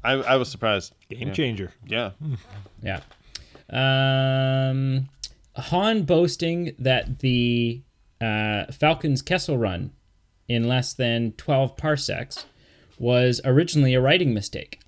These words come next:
Speaker 3: So George Lucas mistook parsec for a unit of time, which makes no
Speaker 1: <laughs>
Speaker 3: sense because
Speaker 1: Oh,
Speaker 3: parsec
Speaker 1: George.
Speaker 3: actually measures distance. Now, so they've explained that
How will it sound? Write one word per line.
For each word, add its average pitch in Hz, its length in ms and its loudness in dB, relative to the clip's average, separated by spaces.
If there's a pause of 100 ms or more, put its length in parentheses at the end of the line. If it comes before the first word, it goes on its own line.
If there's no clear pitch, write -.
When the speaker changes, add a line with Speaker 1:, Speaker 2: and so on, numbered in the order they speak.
(280)
Speaker 3:
So - 160 -4
George 147 340 4
Lucas 156 340 0
mistook 156 460 0
parsec 139 540 -2
for 123 180 -2
a 113 60 2
unit 113 320 2
of 104 140 -6
time, 156 540 0 (560)
which 139 200 4
makes 139 260 6
no 123 140 10
Speaker 1:
<laughs> - 20 4
Speaker 3:
sense 151 500 4
because 143 320 0
Speaker 1:
Oh, - 40 -16
Speaker 3:
parsec 135 580 2
Speaker 1:
George. 101 260 -6
Speaker 3:
actually 131 500 0
measures 107 560 0
distance. - 580 -2 (300)
Now, 113 260 2
so 123 220 2
they've 123 240 4
explained 139 640 6
that 117 420 2